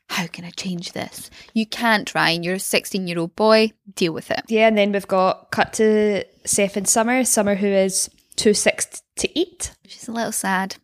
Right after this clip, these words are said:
Speaker 1: Little sad Sum Sum.
Speaker 2: Due to Psycho Barbie, as she deems Taylor.
Speaker 1: Yeah. I actually do have a,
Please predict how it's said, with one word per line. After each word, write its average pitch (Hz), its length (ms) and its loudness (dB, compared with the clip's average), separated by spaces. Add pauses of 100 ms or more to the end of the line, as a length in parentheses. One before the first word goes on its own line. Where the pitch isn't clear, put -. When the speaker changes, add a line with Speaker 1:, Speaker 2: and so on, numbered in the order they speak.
Speaker 1:
Little 269 220 -2
sad 226 320 -2
Sum 208 240 -4
Sum. 214 380 -6
Speaker 2:
Due 214 140 6
to 220 140 -2
Psycho 214 320 2
Barbie, 247 440 4 (540)
as 220 140 -2
she 220 520 0
deems 226 260 0
Taylor. 226 300 2
Speaker 1:
Yeah. 180 200 2 (260)
I 233 100 4
actually 285 300 2
do 294 160 2
have 247 200 4
a, 208 100 -2